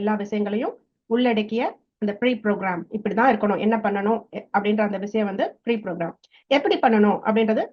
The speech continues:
பிளேயருக்குரிய, அந்த பிளேயிங் கேரக்டருக்குரிய கண்ட்ரோல். So பிளேயருடைய கண்ட்ரோல் விதி, பிளேயிங் கேரக்டர், அந்த பொம்மை கேரக்டரோட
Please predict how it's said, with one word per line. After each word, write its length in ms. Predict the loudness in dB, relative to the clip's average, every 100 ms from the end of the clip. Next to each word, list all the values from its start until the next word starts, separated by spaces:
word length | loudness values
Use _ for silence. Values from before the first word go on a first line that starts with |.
| _
பிளேயருக்குரிய, 600 | 0 4 2 0 -4 -2 0
அந்த 100 | -2 0
பிளேயிங் 220 | -2 0
கேரக்டருக்குரிய 580 | -2 -4 -6 -6 -4 -4 -4
கண்ட்ரோல். 260 | -4 -6 -2
So 80 | 2 2 4
பிளேயருடைய 420 | 4 6 4 2 2
கண்ட்ரோல் 280 | 0 0 0
விதி, 180 | -4 -6 -8 _ _ 2
பிளேயிங் 280 | 4 4 2
கேரக்டர், 380 | 0 0 -2 -4
அந்த 100 | 0
பொம்மை 160 | 0 0 0
கேரக்டரோட 400 | -2 -2 -6